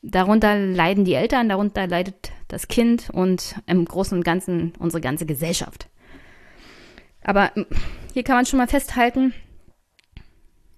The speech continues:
wenn du Schülerinnen und Schüler hast, die leistungsschwach sind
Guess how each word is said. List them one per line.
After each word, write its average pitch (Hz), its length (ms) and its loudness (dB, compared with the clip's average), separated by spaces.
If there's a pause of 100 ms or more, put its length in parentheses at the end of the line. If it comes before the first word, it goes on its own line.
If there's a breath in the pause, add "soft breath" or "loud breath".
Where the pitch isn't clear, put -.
(340)
wenn 208 160 2
du 226 260 2
Schülerinnen 240 440 2
und 202 100 -2
Schüler 262 280 -2
hast, 262 260 -4
die 208 60 0
leistungsschwach 196 640 2
sind 220 360 -4